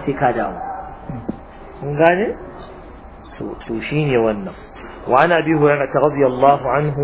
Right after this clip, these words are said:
وعن أنس رضي الله عنه، جاء إلى النبي صلى الله عليه وسلم رجل.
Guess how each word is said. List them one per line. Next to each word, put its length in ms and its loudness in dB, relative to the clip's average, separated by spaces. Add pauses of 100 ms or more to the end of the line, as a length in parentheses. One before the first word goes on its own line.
(440)
وعن 260 6
أنس 320 0
رضي 260 4
الله 380 4
عنه، 280 0 (100)
جاء 400 6
إلى 100 2
النبي 480 0
صلى 320 2
الله 160 6
عليه 140 4
وسلم 240 4
رجل. 420 0